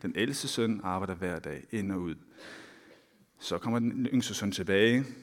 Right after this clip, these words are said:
Faren bliver lykkelig. Der bliver slagtet en fedekalv, og der skal være fest. Det synes den ældste søn, sjovt nok, ikke er så smart. For nu har han jo arbejdet hver eneste dag,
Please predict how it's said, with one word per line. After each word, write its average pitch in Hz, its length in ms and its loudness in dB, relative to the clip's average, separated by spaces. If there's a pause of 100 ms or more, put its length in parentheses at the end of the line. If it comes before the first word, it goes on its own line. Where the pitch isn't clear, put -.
(100)
Faren 98 340 0
bliver 92 120 0
lykkelig. 117 440 0 (320)
Der 101 80 0
bliver 92 260 -8 (100)
slagtet 92 400 0
en 92 60 -6
fedekalv, 120 640 2 (180)
og 117 100 -4
der 101 60 -2
skal - 140 -4
være 101 100 -2
fest. - 520 -4 (960)
Det 139 100 4
synes 160 260 2
den 135 80 2
ældste 147 240 2
søn, 123 420 4 (540)
sjovt - 320 -2
nok, 92 260 -4 (160)
ikke 110 360 4 (560)
er 92 160 0
så - 160 -6
smart. 82 440 -4 (180)
For 104 100 -4
nu 107 160 4
har 123 120 4
han 127 100 4
jo 123 100 4
arbejdet 110 400 4
hver 110 160 2
eneste 113 360 4
dag, 98 240 4